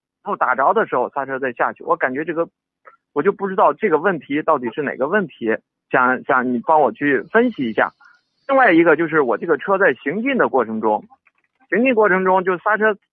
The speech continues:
就是要停车的时候稍微踩得猛一些，就是它还也是由于踩刹车过，呃，稍微猛一些而导致后边，大概在后边轮子那一块儿也，也有一个，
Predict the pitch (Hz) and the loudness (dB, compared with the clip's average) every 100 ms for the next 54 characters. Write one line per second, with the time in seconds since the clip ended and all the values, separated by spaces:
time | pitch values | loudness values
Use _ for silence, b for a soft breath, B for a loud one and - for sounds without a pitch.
0 | _ _ - 185 180 175 156 - 202 226 | _ _ -8 -2 2 2 0 -6 -4 0
1 | 226 170 143 117 - 233 247 220 135 156 | 2 2 0 0 0 2 2 -2 -4 -2
2 | 151 104 127 175 - 120 - - _ _ | -2 -4 -6 -8 -2 -2 -2 -10 _ _
3 | _ _ - 151 - 190 190 160 139 127 | _ _ -2 -2 0 0 0 0 0 0
4 | 226 208 139 - _ _ 151 175 175 175 | 0 2 2 0 _ _ 2 2 2 -2
5 | - 131 117 165 180 180 190 190 - 226 | -2 -2 -2 0 -2 0 -2 -2 0 0
6 | 180 107 143 - 208 214 220 175 87 151 | 0 0 -4 0 2 4 4 2 -4 -8
7 | 185 151 147 131 131 131 113 113 151 - | -6 0 0 2 0 -2 -8 -4 -6 0
8 | 262 139 120 - _ _ _ _ _ - | 0 2 0 -4 _ _ _ _ _ -2
9 | 180 170 156 156 156 214 170 120 113 110 | 0 2 2 0 0 -2 0 0 0 -4
10 | 131 220 185 147 123 - 113 101 123 123 | -6 -8 -6 -6 -4 0 0 0 -6 -4
11 | 156 196 117 110 131 127 | -2 0 0 -2 -2 0